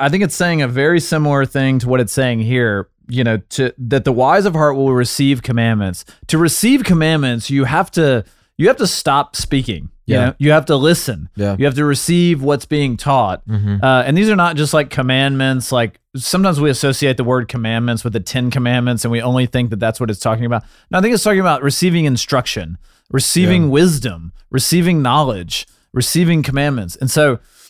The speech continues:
Speaker 1: uh, we have to stop talking. We have to be quick to hear, slow to speak,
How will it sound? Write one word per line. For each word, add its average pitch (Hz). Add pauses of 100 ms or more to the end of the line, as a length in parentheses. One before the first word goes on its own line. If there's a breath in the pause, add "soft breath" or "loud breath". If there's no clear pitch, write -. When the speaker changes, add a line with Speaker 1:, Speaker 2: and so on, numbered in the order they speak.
(280 soft breath)
Speaker 1:
uh, 135
we 139
have 208
to 190
stop 156
talking. 135
We 139
have 156
to 151
be 139
quick 180
to 190
hear, 160 (260)
slow 170
to 180
speak, 143